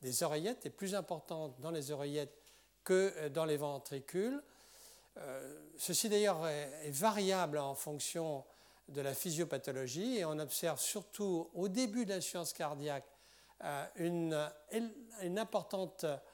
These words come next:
expression de l'apéline. Le récepteur de l'apéline se trouve aussi exprimé, mais relativement modestement,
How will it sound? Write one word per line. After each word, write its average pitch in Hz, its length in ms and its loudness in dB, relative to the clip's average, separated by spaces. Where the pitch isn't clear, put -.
expression 175 920 0
de 143 240 0
l'apéline. 175 640 2
Le 180 140 6
récepteur 196 800 4
de 165 80 2
l'apéline 156 500 2
se - 180 2
trouve 214 300 0
aussi 185 260 2
exprimé, 156 800 0
mais 123 460 -4
relativement 175 600 -2
modestement, 151 800 -2